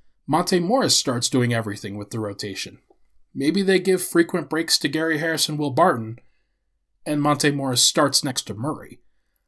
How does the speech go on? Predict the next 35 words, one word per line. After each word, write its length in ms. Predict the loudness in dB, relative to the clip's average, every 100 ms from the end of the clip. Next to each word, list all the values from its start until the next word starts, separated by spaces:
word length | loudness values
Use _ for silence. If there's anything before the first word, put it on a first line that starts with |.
| _ _ -2
I 120 | 4
don't 180 | 6 6
know 100 | 4
what's 160 | 2
going 220 | 0 0 2
to 40 |
happen. 460 | 2 2 0 -10 -20 -20 _ -4
I'm 200 | -2 0
really 300 | 2 4 4
curious 420 | 4 4 4 2
to 80 | 2
figure 260 | 0 2 0
that 160 | -2
out, 300 | -4 -6 -10 -6
because 580 | -2 0 0 0 0 -4 -10 _ -6
I 120 | -6
doubt 320 | -2 -2 -2
that 100 | -4
they 100 | -4
play 200 | 0 0
together 340 | 2 2 0
a 80 | -2
ton. 320 | -4 -8 -8 -18 _ _ _ _ _ _ _ -4
They're 120 | 0
gonna 200 | 2 2
try, 460 | 4 6 6 4 -6 _ _ _ _
but 280 | -2 -2 -4 _ -20 _
I 120 | -4
don't 280 | 0 0 0
expect 380 | -2 -2 -2 -2
it 100 | -4
to 60 | 0
go 200 | 2 2
very 220 | 0 -2
well. 360 | -6 -14 -18